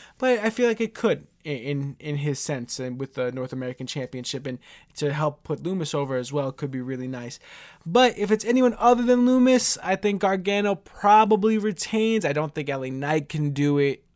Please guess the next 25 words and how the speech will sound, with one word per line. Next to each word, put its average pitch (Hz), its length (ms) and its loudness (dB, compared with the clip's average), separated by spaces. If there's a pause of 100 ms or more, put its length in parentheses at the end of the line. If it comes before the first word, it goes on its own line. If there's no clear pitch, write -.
(120)
I 151 120 0
don't 139 300 -4
think 127 400 -8 (300)
Ruff 175 400 2
can 160 220 -4
do 151 260 0
it. 147 240 0 (160)
I 143 100 -2
don't 139 340 -4
think, 123 440 -8 (360)
uh, 123 220 -8
Cameron 214 320 -2
Grimes 185 300 0
probably 180 300 -2
has 165 120 0
the 147 80 -6
best 165 240 -2
shot 165 240 2
out 147 120 4
of 135 100 -4
everybody 143 420 0
else 143 160 0
in 147 60 -6
that 123 160 -6
match 135 480 -4